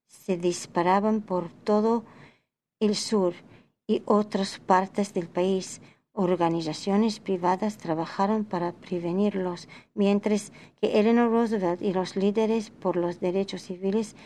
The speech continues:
instaban a Roosevelt para que tomara medidas al respecto.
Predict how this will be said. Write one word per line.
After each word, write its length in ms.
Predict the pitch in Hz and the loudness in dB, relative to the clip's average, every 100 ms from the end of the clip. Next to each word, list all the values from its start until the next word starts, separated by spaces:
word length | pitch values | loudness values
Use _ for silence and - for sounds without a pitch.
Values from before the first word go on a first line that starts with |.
| - - | -20 -10
instaban 560 | 185 - - 208 226 | -8 -4 2 2 4
a 100 | 208 | 2
Roosevelt 580 | 202 208 - 165 160 175 - - _ _ _ | 0 -2 -4 -6 -6 -8 -16 -20 _ _ _
para 240 | - 170 175 | -4 -2 -2
que 180 | - 170 | -4 -4
tomara 640 | 175 170 180 175 180 202 - - | -2 0 0 2 2 0 -8 -10
medidas 800 | 208 202 202 185 202 220 220 - - | 0 2 2 2 2 2 0 -4 -4
al 220 | 190 180 | -2 0
respecto. 720 | 170 170 - 160 - - 156 | -2 -4 -4 -6 -6 -14 -14